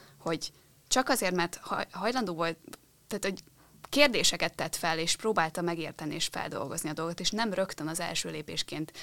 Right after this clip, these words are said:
fogadta el és ünnepelte azt a dolgot, ami nem volt számára egyért-, egy-, ennyire egyértelmű. Ö, rögtön lerohanták, és ellenségesen kezdtek el vele bánni.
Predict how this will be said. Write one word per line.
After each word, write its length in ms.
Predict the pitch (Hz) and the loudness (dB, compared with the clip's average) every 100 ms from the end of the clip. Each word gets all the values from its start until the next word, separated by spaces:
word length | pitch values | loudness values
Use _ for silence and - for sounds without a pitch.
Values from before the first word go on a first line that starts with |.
| - - | -16 -10
fogadta 440 | 196 170 160 - | -6 -4 -4 -6
el 80 | 165 | -2
és 140 | 160 | 0
ünnepelte 560 | 175 160 156 95 165 - | 0 -4 -6 -8 -6 -6
azt 180 | 180 - | -4 -4
a 40 | |
dolgot, 320 | 170 165 175 | -4 -4 -6
ami 100 | 170 | -4
nem 200 | 180 170 | -2 -2
volt 180 | 160 - | -4 -4
számára 340 | - 160 156 | -4 -4 -6
egyért-, 400 | 87 - 147 - - | -8 -8 -10 -12 -10
egy-, 160 | 175 - | -10 -6
ennyire 360 | 208 175 180 160 | -4 0 0 0
egyértelmű. 720 | 156 156 156 - - 156 185 - - - - - - - - - - - - | -2 -4 -6 -6 -6 -4 -6 -8 -20 -20 -20 -20 -20 -20 -20 -20 -20 -20 -8
Ö, 380 | 170 165 165 160 160 - | -4 0 0 0 -2 -6
rögtön 640 | 180 196 - - 156 156 160 _ _ _ _ - - - - | -2 -2 -2 -4 -4 -6 -8 _ _ _ _ -20 -20 -16 -4
lerohanták, 640 | 170 156 165 170 170 170 - | -4 -2 -6 -6 -8 -8 -8
és 380 | 160 - - - - - | -2 0 0 -4 -16 -6
ellenségesen 680 | 151 123 - 165 156 - 180 | -4 -2 -2 -4 -4 -6 -6
kezdtek 320 | 165 - - | -6 -6 -6
el 120 | - | -8
vele 160 | - - | -6 -6
bánni. 360 | - - 190 | -6 -6 -10